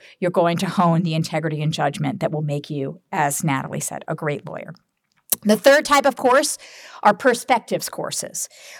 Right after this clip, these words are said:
courses in a wide array of scholarly perspectives that foster the big picture thinking that is critical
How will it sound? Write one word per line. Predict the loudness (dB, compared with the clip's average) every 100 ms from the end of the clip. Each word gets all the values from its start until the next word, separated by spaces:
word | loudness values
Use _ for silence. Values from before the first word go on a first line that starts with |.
| -2
courses | 6 6 6 2
in | 4
a | 2
wide | 4 4 4 4 2
array | 0 0 0 0 0
of | -4
scholarly | -2 4 6 4 0 -4
perspectives | -6 -2 -2 0 -2 0
that | -2 -2
foster | 2 0 0 -6
the | -6 -6
big | -2 -2 -2
picture | -14 -14 -10
thinking | -10 -6 -6 -4 -6 -6 -10 -14 _
that | -4 -4
is | -6
critical | -4 -4 -2 0 0 0